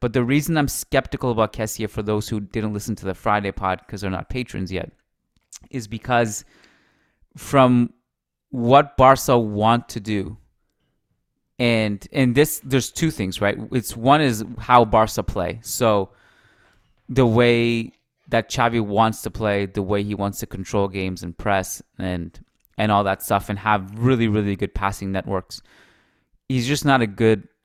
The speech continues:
he's not nearly as good of a progressive passer, um,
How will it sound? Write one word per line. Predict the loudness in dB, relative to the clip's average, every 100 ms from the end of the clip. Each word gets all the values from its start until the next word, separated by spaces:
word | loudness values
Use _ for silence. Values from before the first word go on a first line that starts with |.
| -6
he's | -2 0
not | 2
nearly | 2 2 2 0
as | -2
good | -2 -2
of | -4
a |
progressive | -6 -4 -4 -4 -6 -4
passer, | -2 -2 -4 -6 -8 _ _ _ _ _ _ _ _ -20 -20 -20 -4
um, | 0 2 0 -4